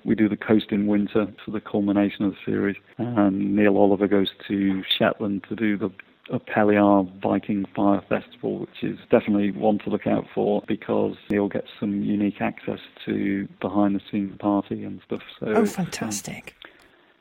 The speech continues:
Speaker 1: yeah, great fun, lots to look forward to.
Speaker 2: Now, Steve, when we were planning the way our video walk should look and feel, we always base them on the coast style.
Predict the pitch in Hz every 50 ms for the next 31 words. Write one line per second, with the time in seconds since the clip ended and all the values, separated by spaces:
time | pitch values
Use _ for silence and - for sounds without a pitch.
0 | _ _ _ - 156 143 113 - - - _ _ _ _ _ - - - _ _
1 | _ _ - 131 127 123 - - - 113 104 95 90 - - 113 113 - - -
2 | - 80 - - 104 101 98 - - 113 98 - _ _ _ _ _ _ _ _
3 | - 147 156 143 - - 214 190 120 123 156 185 196 226 233 220 - - - 185
4 | 180 175 156 123 120 117 - - - 143 139 131 143 143 135 131 131 131 127 120
5 | 113 123 120 127 123 120 120 123 127 120 113 - - - - 135 - 123 120 -
6 | - 113 104 - - 175 139 82 58 65 - - - - _ - 123 143 156 170
7 | 185 196 180 160 165 156 131 123 117 - 151 151 165 156 - - - 90 98 -
8 | - 127 131 123 120 120 120 - - 151 139 120 - - - - - 190 185 190
9 | 147 85 - -